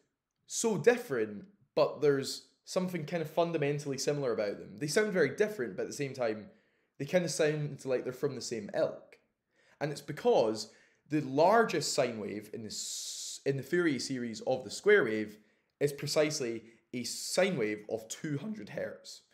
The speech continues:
which I showed you on Desmos at the start. The kind of first term is precisely the sine wave which matches the frequency and amplitude of the square wave.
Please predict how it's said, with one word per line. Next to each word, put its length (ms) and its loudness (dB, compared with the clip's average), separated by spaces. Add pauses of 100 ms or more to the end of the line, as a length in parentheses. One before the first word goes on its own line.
(160)
which 180 -6
I 60 0
showed 260 -2
you 80 2
on 80 -6
Desmos 420 0
at 80 -10
the 60 -16
start. 400 -6 (220)
The 80 -10
kind 160 -4
of 100 -12
first 320 -2
term 440 -4 (1600)
is 240 6
precisely 640 2
the 100 -6
sine 320 0
wave 280 -4
which 200 -6
matches 420 -8
the 80 -12
frequency 540 -8
and 100 -8
amplitude 480 -6
of 120 -10
the 60 -14
square 300 -2
wave. 320 -8